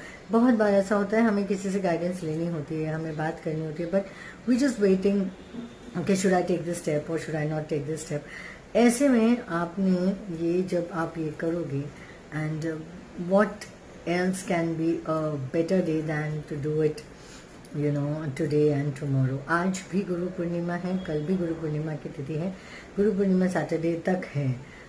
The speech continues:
तो आप आज, कल, परसों, तीनों दिन में कभी भी आप ये रिचुअल करें।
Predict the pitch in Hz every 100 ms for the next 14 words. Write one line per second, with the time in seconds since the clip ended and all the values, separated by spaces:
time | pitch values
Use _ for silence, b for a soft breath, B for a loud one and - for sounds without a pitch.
0 | - - 156 165 165 170 170 170 160 170
1 | 165 - 160 156 151 156 - - 165 151
2 | 135 151 151 135 220 220 226 208 196 190
3 | 185 196 - 175 160 170 196 208 180 175
4 | 170 160 156 - 180 185 175 143 170 185